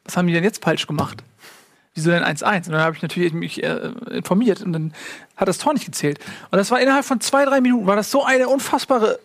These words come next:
Achterbahnfahrt der Gefühle mit allem, was dazugehört. Das alleine hätte mir eigentlich gereicht für diese Saison. Ähm, aber am Ende,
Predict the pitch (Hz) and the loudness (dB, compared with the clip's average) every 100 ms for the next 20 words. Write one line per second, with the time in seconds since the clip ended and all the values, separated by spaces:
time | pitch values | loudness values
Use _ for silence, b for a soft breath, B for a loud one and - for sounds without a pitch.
0 | - 240 262 233 202 208 196 165 - 277 | -4 0 2 2 2 0 0 -2 0 2
1 | 226 180 202 247 220 190 196 196 - 185 | 2 2 2 2 0 0 -2 -2 0 -2
2 | 277 196 190 B B B B - 226 208 | 2 2 2 B B B B -2 0 2
3 | 220 233 190 214 233 220 190 - 233 220 | 4 4 2 2 4 2 2 0 0 0
4 | 190 175 196 214 - 160 139 135 131 143 | 0 2 2 0 -2 -2 -2 -4 -2 0
5 | 156 226 B B B - 175 185 190 196 | 0 -2 B B B 0 2 2 0 0
6 | 254 269 269 - 202 220 247 254 240 | 2 4 2 0 0 0 4 4 2